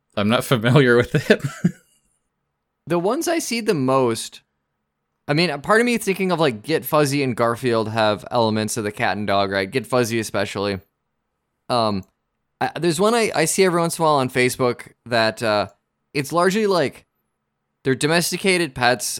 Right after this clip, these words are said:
Speaker 2: and the, you know, the, the joke is that the cat does this in this situation and the dog does this in this situation.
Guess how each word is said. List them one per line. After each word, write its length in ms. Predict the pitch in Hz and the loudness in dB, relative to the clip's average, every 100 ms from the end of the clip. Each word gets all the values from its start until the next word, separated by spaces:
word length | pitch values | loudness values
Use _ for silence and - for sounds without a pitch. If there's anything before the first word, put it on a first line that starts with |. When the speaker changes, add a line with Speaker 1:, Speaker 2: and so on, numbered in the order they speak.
| - | -6
Speaker 2:
and 220 | 139 131 | -4 -2
the, 260 | 123 113 120 | -2 -2 -2
you 100 | 120 | -4
know, 80 | 120 | -2
the, 140 | 113 | -2
the 120 | 123 135 | -2 0
joke 340 | 156 160 - | 2 2 2
is 140 | 160 | -2
that 240 | 127 131 113 | 2 2 2
the 60 | |
cat 300 | 117 160 127 | -4 0 0
does 240 | 120 143 117 | 0 -2 0
this 240 | 127 127 | -2 -2
in 60 | 120 | -6
this 160 | 117 | -6
situation 580 | 127 120 127 117 120 120 | -6 -6 -2 -2 -2 -4
and 140 | 107 101 | -4 -6
the 40 | |
dog 360 | 92 113 117 104 | -4 2 2 2
does 220 | 110 98 | -2 0
this 240 | 107 - | -4 -4
in 80 | 101 | -8
this 160 | 98 - | -8 -8
situation. 640 | 101 110 92 95 71 92 | -10 -6 -6 -6 -12 -14